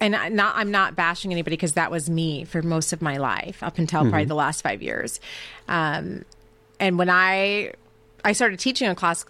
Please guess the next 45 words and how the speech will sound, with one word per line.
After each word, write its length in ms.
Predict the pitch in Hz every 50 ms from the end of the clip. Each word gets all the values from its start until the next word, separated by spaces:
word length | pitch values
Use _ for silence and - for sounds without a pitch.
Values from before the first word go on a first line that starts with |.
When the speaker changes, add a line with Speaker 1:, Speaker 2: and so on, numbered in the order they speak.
| - _
Speaker 1:
called 220 | - 190 170 160 -
Persuasion 560 | - 175 156 - - 165 165 160 160 165 156
about 220 | 156 156 156 156 -
five 160 | - 165 160
years 220 | 160 160 160 165 165
ago. 240 | 175 170 160 156 156
And 140 | 160 165
so 300 | - 180 165 160 160 156
the 160 | 143 175 185 180
more 180 | 185 190 180
I 80 | 170 175
poured 380 | - - - 185 180 185 175
through 140 | - 190 170
these 200 | 160 165 165 160
different 240 | - 165 175 - -
persuasion 400 | - 165 - - 165 156 160 156
textbooks 720 | 165 208 254 285 - - - - - 180 160 160 - -
and 120 | 190 165 165
learned 440 | 170 202 240 285 262 208 185 165 - - - - - - - -
that 180 | - 208 196 -
actually 600 | - 208 202 - - - - 254 226 220 208 190 185
statistically 640 | 190 - 202 - 214 190 - - 196 - 190 180
you, 360 | 165 156 175 180 170 170 175 -
you 140 | - 180 170
don't 240 | 147 185 175 180 -
win 260 | 175 156 180 180 175 - -
arguments, 640 | 165 165 170 175 175 214 214 220 240 247 233 - -
you 140 | 175 165
win 200 | 151 170 170 165
people's 300 | 160 175 180 156 170 156
affection, 640 | 170 156 - 143 139 - - - 262 254 262 269 254
that 220 | 214 170 - - -
the 140 | 185 175
Speaker 2:
Hmm. 200 | 160 165 170 165
Speaker 1:
most, 320 | 170 180 180 190 196 - -
social 240 | 233 214 196 226 190
judgment 320 | 190 180 165 175 185 165
theory 240 | - 180 170 175 175
says 380 | 175 - 175 160 160 160 - - - - - - - - _
that 180 | - 190 139 156
the 140 | 190 190 180
most 480 | 180 185 185 190 196 208 226 - -
persuasive 640 | - - 226 190 - - - 196 190 185 - 208 165 -
thing 220 | - 180 180 185
is 120 | 180 160